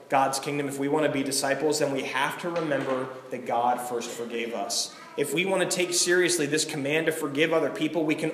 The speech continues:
only do so when we remember God first forgave us. If we're gonna be the church, then we have to know and believe the church is gonna be messy sometimes.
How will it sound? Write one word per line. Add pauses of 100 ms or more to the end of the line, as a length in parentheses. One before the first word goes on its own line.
only
do
so (600)
when
we
remember
God (160)
first
forgave
us. (1200)
If
we're
gonna
be
the
church, (220)
then
we
have
to
know
and
believe
the
church
is
gonna
be
messy
sometimes.